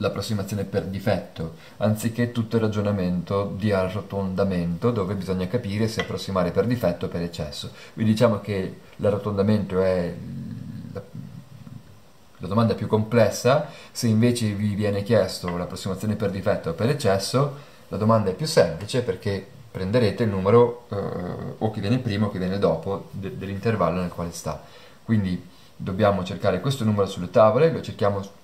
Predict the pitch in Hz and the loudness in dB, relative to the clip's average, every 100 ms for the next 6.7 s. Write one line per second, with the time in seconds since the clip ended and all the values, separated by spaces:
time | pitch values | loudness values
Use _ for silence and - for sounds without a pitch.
0 | - - 95 92 107 90 85 87 127 117 | -20 -8 0 2 4 0 -2 0 4 4
1 | 110 160 - - - - - - - - | 4 2 -2 -14 -20 -20 -20 -20 -20 -8
2 | 104 95 87 101 113 - - - - - | -4 -2 -2 -4 -8 -14 -20 -20 -20 -18
3 | - 110 98 90 104 107 104 101 104 92 | -8 -4 -2 0 0 0 0 -2 -2 -2
4 | 87 95 - 98 - 127 - 151 139 92 | -4 -6 -4 -4 0 -2 -2 -4 -2 0
5 | 92 92 92 92 104 98 92 - 101 95 | 0 0 -4 -2 2 2 2 0 2 2
6 | 90 82 80 98 92 80 | 2 -2 -2 0 2 0